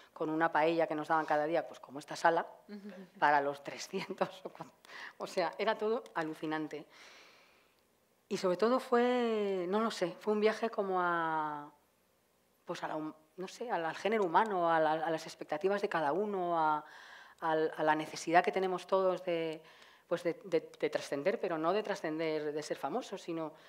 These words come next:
Speaker 1: los hombres nos contaban, "Bueno, es que yo estoy aquí trabajando las tierras y, y si no, y si no tengo a nadie a quien dejárselas, ¿para qué?".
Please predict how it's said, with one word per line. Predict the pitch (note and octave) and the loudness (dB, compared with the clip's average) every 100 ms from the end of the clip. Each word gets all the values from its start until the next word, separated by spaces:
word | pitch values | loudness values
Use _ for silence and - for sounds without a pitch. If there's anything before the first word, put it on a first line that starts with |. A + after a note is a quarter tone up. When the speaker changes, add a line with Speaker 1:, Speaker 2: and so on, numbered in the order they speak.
| - | -14
Speaker 1:
los | D3+ - | -6 0
hombres | G3+ G#3+ A3 | 2 2 2
nos | F3 | -2
contaban, | E3+ D3 F3 D#3+ C#3+ | -4 2 4 4 2
"Bueno, | F3+ G#3+ | -4 -4
es | - | -4
que | G#3 | 0
yo | G#3 A3 - - | 0 -2 -6 -20
estoy | - F#3+ | -8 -4
aquí | G#3 | 2
trabajando | G#3 G#3 G3+ | 2 2 0
las | G3 | -2
tierras | - G#3+ A3+ A3+ | 0 0 0 0
y, | F3+ D#3+ D#3+ | -6 -6 -8
y | D3 D3 | -10 -8
si | - D3 | -6 -2
no, | F3+ G3+ G#3 G3+ - - _ - _ | 0 0 -2 -4 -8 -20 _ -20 _
y | - | -14
si | F3+ | -4
no | E3+ | -2
tengo | F#3 G#3+ G3 | -2 0 2
a | |
nadie | G#3 G#3+ F#3 A#3 - | 2 0 -2 -6 -6
a | E3+ | -4
quien | F#3 | -4
dejárselas, | F3 G3 - A3 | -4 -4 -2 -4
¿para | A3+ D#3+ C3+ | -2 -4 -4
qué?". | F3+ | -8